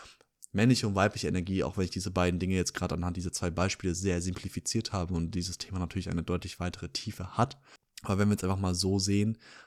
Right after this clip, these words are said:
dann ist das einfach nur ein Ausdruck von letztendlich, wie sehr kannst du deiner Intuition folgen, wie sehr kannst du dem folgen, was du gerade wirklich in dem Moment machen möchtest.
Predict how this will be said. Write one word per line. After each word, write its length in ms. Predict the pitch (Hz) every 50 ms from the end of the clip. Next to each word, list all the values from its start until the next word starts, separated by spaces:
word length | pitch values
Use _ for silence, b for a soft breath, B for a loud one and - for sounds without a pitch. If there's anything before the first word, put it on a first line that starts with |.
| B B B
dann 300 | - 92 92 95 92 - - _ -
ist 180 | - 110 - -
das 100 | 113 110
einfach 300 | - 95 107 120 107 101
nur 360 | 107 107 110 110 117 110 -
ein 240 | 92 98 98 - -
Ausdruck 580 | 90 98 117 120 - - - 107 101 - - - _ _ _
von 500 | - - - 107 98 101 98 101 - - _ _ _ _ _ _ _ _ -
letztendlich, 840 | - 98 - - - - 85 107 113 110 - 107 101 101 - - _ _ _ _ -
wie 100 | 104 107
sehr 160 | 107 110 104
kannst 280 | - - 110 104 - 104
du 40 |
deiner 140 | 101 92 85
Intuition 500 | 76 95 - - - - - 107 110 113
folgen, 400 | - - 101 95 95 92 90 87
wie 100 | 92 92
sehr 200 | 92 104 98 92
kannst 280 | - - 107 95 - -
du 40 | 95
dem 200 | 85 92 95 92
folgen, 340 | - - 95 92 90 92
was 120 | 92 90 -
du 100 | - 98
gerade 200 | 107 90 90 92
wirklich 180 | 98 - -
in 60 | - 92
dem 100 | 90 90
Moment 220 | 92 92 80 76
machen 260 | 87 95 - - 80
möchtest. 540 | 80 80 - - - - - - - _